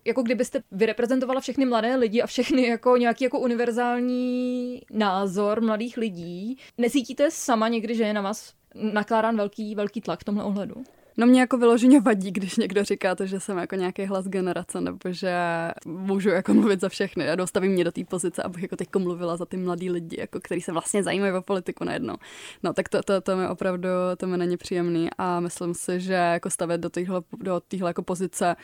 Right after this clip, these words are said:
Speaker 2: vůbec jako nějakýho najednou jako člověka, který je úspěšný na sociálních sítích, je úplně jako úplná jako hovadina přece. A to, že jako já mám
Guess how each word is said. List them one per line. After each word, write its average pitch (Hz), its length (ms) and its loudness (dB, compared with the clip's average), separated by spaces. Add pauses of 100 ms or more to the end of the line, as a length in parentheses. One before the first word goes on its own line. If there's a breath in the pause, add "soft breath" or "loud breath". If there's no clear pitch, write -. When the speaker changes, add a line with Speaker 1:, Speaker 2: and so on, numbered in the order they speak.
(380 loud breath)
Speaker 2:
vůbec 202 200 0
jako 196 160 2
nějakýho 180 320 0
najednou 175 320 0
jako 180 300 -2
člověka, 175 380 -6
který 180 220 -4
je 175 80 0
úspěšný 180 320 -4
na 175 80 0
sociálních 175 400 -4
sítích, 185 140 -4
je 165 60 -2
úplně 180 300 0
jako 175 500 -2 (460)
úplná 190 340 2
jako 196 180 2
hovadina 185 600 2
přece. - 500 -6 (540 loud breath)
A 196 300 6
to, 202 160 2
že 202 100 2
jako 196 200 2
já 196 140 4
mám 190 200 2